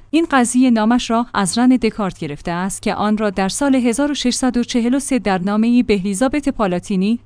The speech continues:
دختر فردریک پنجم و آلیزابت استوار، تبیان کرده بود. تا کنون این قضیه محدود به چهار دایره بوده است. اما یک گروه از دانشمندان با استفاده از ابزارهای ریاضی پیشرفته الهام گرفته از فیزیک،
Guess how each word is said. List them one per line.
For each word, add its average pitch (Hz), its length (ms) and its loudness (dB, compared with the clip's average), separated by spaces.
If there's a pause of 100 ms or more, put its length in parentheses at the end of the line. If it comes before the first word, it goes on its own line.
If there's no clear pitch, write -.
دختر 214 340 2
فردریک 208 500 -4
پنجم 214 520 0
و - 20 -2
آلیزابت 180 720 -2
استوار، 185 400 -4
تبیان 208 420 -2
کرده 160 360 -6
بود. - 220 -18 (380)
تا 226 140 4
کنون 226 320 0
این 240 240 0
قضیه 220 360 -2
محدود 208 440 0
به 240 100 0
چهار 220 360 -2
دایره 180 360 -4
بوده 139 220 -12
است. - 360 -14 (160)
اما 269 240 4
یک 262 260 0
گروه 240 280 -2
از 226 160 0
دانشمندان 180 680 -4
با 226 120 0
استفاده 214 500 -4
از 240 200 -2
ابزارهای 190 600 -4
ریاضی 202 460 -2
پیشرفته 196 580 -4
الهام 180 340 -4
گرفته 156 380 -6
از 220 260 -4
فیزیک، 156 400 -10